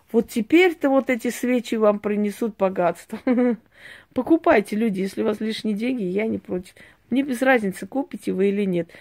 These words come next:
Я просто отвечаю на ваш вопрос. Вы спросили: «Такие свечи принесут богатство?» Я говорю: «Принесут, конечно, от бедра». <laughs> А вообще, знаете,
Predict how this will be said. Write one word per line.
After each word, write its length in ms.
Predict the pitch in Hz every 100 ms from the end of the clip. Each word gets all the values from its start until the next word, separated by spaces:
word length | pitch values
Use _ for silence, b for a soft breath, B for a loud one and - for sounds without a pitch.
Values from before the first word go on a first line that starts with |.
| B _
Я 160 | 226
просто 320 | 277 320 - 233
отвечаю 460 | 233 240 320 302
на 140 | 240 220
ваш 220 | 247 -
вопрос. 440 | 339 220 175 175
Вы 120 | 208
спросили: 580 | 214 - 254 - 196 180 B B B
«Такие 320 | 247 240 311
свечи 540 | 285 277 262 254 - 196
принесут 560 | 196 208 226 220 349
богатство?» 640 | - 208 202 175 - 139 - B B
Я 220 | - 233 247
говорю: 260 | 233 226 - - - _ _ _
«Принесут, 640 | 233 247 269 - 349 320
конечно, 680 | - 214 254 349 269 196 190
от 80 | 208
бедра». 680 | 208 240 247 262 254 208 220 285
<laughs> 40 | - - 285 302 - 254 - _ _ _ B B _ 240 247 _ 285 - _ B B B B 339 320 - 269 254 - 233 B B B -
А 100 | -
вообще, 320 | 262 269 359
знаете, 480 | 247 269 269 185